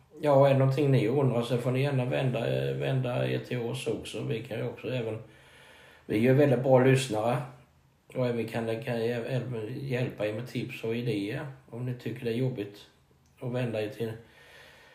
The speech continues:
till någon annan, så kanske ibland är det kanske lättare att vända sig till någon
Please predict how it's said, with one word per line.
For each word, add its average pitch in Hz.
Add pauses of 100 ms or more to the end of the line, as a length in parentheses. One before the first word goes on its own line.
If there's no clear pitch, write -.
(240)
till -
någon 135
annan, 127
så 120
kanske 127
ibland 123
är 127
det 127
kanske 131
lättare 131
att 120
vända 123
sig -
till 127
någon 113